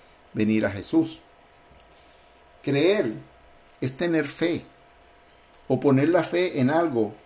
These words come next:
sin conocerlo previamente. Usted le, le, le echan un cuento, ¿verdad? Y usted lo cree o no lo cree. Dice, "No, güey, ¿verdad que sí hace sentido?".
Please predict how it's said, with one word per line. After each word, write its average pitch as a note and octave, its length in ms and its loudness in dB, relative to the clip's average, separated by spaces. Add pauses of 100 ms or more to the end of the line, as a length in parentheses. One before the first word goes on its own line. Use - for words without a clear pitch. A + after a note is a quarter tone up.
(260)
sin A#2 220 -2
conocerlo C#3 760 0 (100)
previamente. A#2+ 800 0 (1300)
Usted C#3+ 480 0
le, C#3+ 180 -4
le, C3+ 220 0
le A#2+ 280 -2
echan D3+ 280 -2
un D#3 120 -4
cuento, D3 420 2
¿verdad? D#3+ 380 -2 (480)
Y A#2 100 -2
usted B2 220 0
lo D3 160 4
cree D#3+ 320 0
o B2+ 120 0
no A#2+ 140 0
lo B2+ 160 0
cree. D#3 280 -2 (460)
Dice, A2+ 280 -6
"No, B2 160 0
güey, D3 260 2
¿verdad G2+ 320 0
que C#3+ 120 -6
sí C#3 160 -2
hace C3 220 -2
sentido?". B2 560 -2